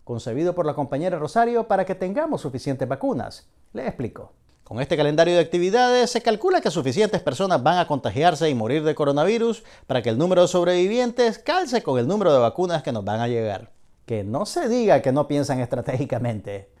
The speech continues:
Además, en plena segunda ola de contagios, el gobierno insiste en ocultar el impacto de la pandemia. El Observatorio Ciudadano del covid diecinueve registra doce mil quinientos casos sospechosos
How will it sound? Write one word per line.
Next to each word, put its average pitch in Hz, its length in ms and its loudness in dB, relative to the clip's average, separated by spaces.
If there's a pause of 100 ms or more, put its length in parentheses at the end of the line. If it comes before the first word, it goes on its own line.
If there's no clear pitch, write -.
(180)
Además, 120 600 -4 (160)
en 151 140 -4
plena 277 340 -2
segunda 160 560 0
ola 208 180 2
de 165 120 0
contagios, 127 680 -6 (200)
el 117 120 -6
gobierno 165 400 0
insiste 160 580 0
en 120 100 2
ocultar 123 400 0
el 139 80 2
impacto 135 360 -2
de 123 60 2
la 123 100 0
pandemia. 135 500 -2 (300)
El 107 100 -6
Observatorio 135 540 0
Ciudadano 151 480 4
del 156 120 -2
covid 135 240 0
diecinueve 147 680 -4 (220)
registra 131 440 -4
doce 127 380 0
mil 208 260 -2
quinientos 147 460 -2
casos 156 280 -2
sospechosos - 800 -6